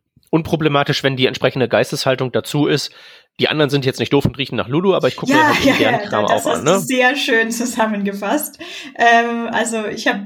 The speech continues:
Speaker 2: ich, ich, ich, ich hab ja persönlich überhaupt kein Problem, wenn irgendjemand React macht. Deswegen fand ich's dann doch irgendwie merkwürdig, dass Leute anscheinend ein Problem damit haben, dass ich Vue mache. Das betrifft sie ja noch nicht mal persönlich.
Speaker 1: Ja.
Speaker 2: Und ich hab das Gefühl, ich muss mich jetzt entschuldigen.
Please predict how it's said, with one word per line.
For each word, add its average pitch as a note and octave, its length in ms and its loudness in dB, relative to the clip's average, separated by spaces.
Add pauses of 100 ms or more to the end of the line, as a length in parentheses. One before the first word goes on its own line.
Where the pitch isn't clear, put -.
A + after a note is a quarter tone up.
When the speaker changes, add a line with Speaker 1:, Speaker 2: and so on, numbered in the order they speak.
(180)
Speaker 2:
ich, C4 160 -4
ich, - 220 0
ich, C#4+ 140 2
ich D4 240 0
hab E4+ 80 4
ja D#4 60 6
persönlich B3+ 360 0
überhaupt C#4 300 0
kein D4 120 -2
Problem, C4+ 340 -2
wenn B3 120 0
irgendjemand B3 560 -2
React G3 340 -4
macht. - 520 -12
Deswegen C#4 400 2
fand C#4+ 360 -2
ich's B3+ 120 -6
dann A#3 180 -2
doch - 240 -6 (380)
irgendwie D4+ 340 2
merkwürdig, C#4+ 640 4
dass B3+ 220 0
Leute D4+ 380 2
anscheinend A#3 340 0
ein A3 80 -8
Problem B3 600 0
damit G#3+ 300 -4
haben, A3+ 240 -2
dass A3 180 -4
ich A#3 200 -8
Vue D#4+ 220 4
mache. - 240 -4
Das B3+ 140 -6
betrifft D4+ 420 0
sie C4+ 120 -2
ja G#3+ 80 2
noch A3+ 120 -2
nicht B3+ 140 -2
mal G3 120 -4
persönlich. A3+ 800 0 (200)
Speaker 1:
Ja. G#2+ 160 2
Speaker 2:
Und - 80 2
ich A#3 140 4
hab A#3+ 60 4
das B3 200 0
Gefühl, - 280 0
ich C4 80 -2
muss A#3 120 -4
mich A3+ 100 0
jetzt G#3 80 -6
entschuldigen. B3+ 720 -2